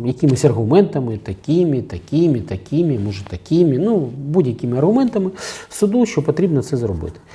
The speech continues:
І суд може це зробити, а може і не зробити, як зазначила Велика Палата, що суд повинен оцінити і може оцінити це як зловживання правами. Я вважаю, що такий підхід неправильний. Повинно бути все чітко і конкретно.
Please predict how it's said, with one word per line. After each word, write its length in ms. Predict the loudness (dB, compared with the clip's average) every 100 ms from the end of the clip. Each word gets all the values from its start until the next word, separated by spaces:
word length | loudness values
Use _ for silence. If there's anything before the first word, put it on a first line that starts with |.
| -20 -8 0
І 100 | 4
суд 220 | 6 6
може 260 | 4 4
це 140 | 0 0
зробити, 380 | 0 0 0 4
а 40 |
може 260 | 6 6 6
і 40 |
не 120 | 2
зробити, 540 | 2 2 2 2 0 -2
як 320 | 2 2 2
зазначила 420 | 0 -2 0 0
Велика 260 | 0 0 0
Палата, 360 | 2 0 0
що 160 | -2 -2
суд 220 | 0 0
повинен 360 | 0 0 0 0
оцінити 500 | 0 2 4 2 -4 -8 -14 0
і 80 | 2
може 480 | 6 6 6 4 0
оцінити 500 | -2 -4 -2 -2 -4
це 180 | -2
як 280 | 0 0 0
зловживання 680 | -2 -4 -2 0 0 0 -4
правами. 440 | -4 -4 -4 -8 -12 -18 -20 -20 -20 -16 0
Я 140 | 4
вважаю, 320 | 6 4 2 0
що 140 | -2
такий 300 | -6 -4 -4
підхід 420 | -2 -8 -4 -4 -2
неправильний. 1160 | 0 0 0 -2 -2 0 0 -2 -2 -4 -8 -4
Повинно 340 | 2 2 4 2
бути 280 | 0 -2
все 340 | -4 -4 -4 -4
чітко 360 | -2 -4 -2
і 60 | -4
конкретно. 600 | -4 -6 -6 -10 -10 -14